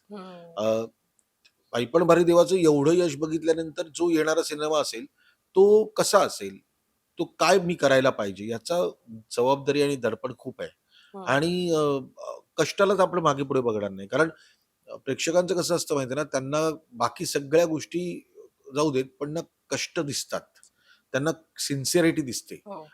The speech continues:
Speaker 2: आणि त्याच गोष्टींकडे प्रेक्षक, अ, मन लावून, अ, गर्दी करतात.
Speaker 1: हम्म.
Speaker 2: त्यामुळे मी फक्त एकच डोक्यात ठेवलं होतं की आपण कुठेही कष्टात कमी पडायचं नाही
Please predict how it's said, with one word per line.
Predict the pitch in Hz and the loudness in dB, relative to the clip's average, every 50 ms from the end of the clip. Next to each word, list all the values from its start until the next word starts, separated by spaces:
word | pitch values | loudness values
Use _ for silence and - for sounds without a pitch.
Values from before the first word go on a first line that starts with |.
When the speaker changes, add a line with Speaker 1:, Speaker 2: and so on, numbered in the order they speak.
| _ - | _ -8
Speaker 2:
आणि | 113 139 | -6 -6
त्याच | 143 - - 180 180 190 196 170 | -4 -2 2 2 2 2 2 2
गोष्टींकडे | 156 180 160 - - - 185 180 170 180 180 185 | 2 2 2 0 -4 -8 -8 -4 -2 0 -2 -2
प्रेक्षक, | - - 151 - - - 175 - _ - - - - - | -2 -4 -6 -6 -4 -8 -8 -8 _ -20 -20 -16 -8 -4
अ, | 123 120 120 123 120 117 | -2 0 0 0 -2 -4
मन | 120 127 131 131 | -4 -6 -4 -2
लावून, | 127 131 131 131 131 127 - _ _ _ - | 0 0 0 -2 -4 -10 -14 _ _ _ -16
अ, | 110 104 104 104 104 101 101 _ - 107 107 | -12 -12 -10 -10 -12 -14 -18 _ -10 -4 -2
गर्दी | 120 110 107 113 | -2 -2 -2 -6
करतात. | 107 95 90 - _ - - _ - | -8 -8 -12 -14 _ -20 -20 _ -18
Speaker 1:
हम्म. | 220 214 202 196 190 190 180 | -18 -16 -16 -18 -20 -20 -12
Speaker 2:
त्यामुळे | 180 - 160 170 190 202 160 - - - _ _ _ _ _ _ | -4 -2 2 4 4 4 2 0 -16 -20 _ _ _ _ _ _
मी | - 135 139 156 190 208 - - | -8 -4 0 0 0 0 0 -2
फक्त | 175 - _ - 214 | -2 -2 _ 4 6
एकच | 202 196 196 214 214 175 | 6 8 8 6 4 6
डोक्यात | 151 175 156 185 180 | 4 0 2 2 -2
ठेवलं | 185 - 165 170 165 165 | -2 -2 -2 0 2 2
होतं | 170 160 147 - - 170 185 _ - | 2 0 0 -2 -4 -6 -6 _ -10
की | - 196 - - | -12 -10 -6 0
आपण | - 127 123 - - 180 190 190 | 0 0 0 2 0 0 0 0
कुठेही | 185 - - 139 - 160 190 202 | -4 -6 -8 -6 -4 -4 -2 0
कष्टात | - 175 143 - - 175 170 | 2 0 0 0 -2 -4 -2
कमी | - 156 151 160 | 0 0 0 0
पडायचं | 147 139 131 127 120 - 110 | 0 0 0 0 0 -2 -6
नाही | 107 123 156 | -8 -8 -10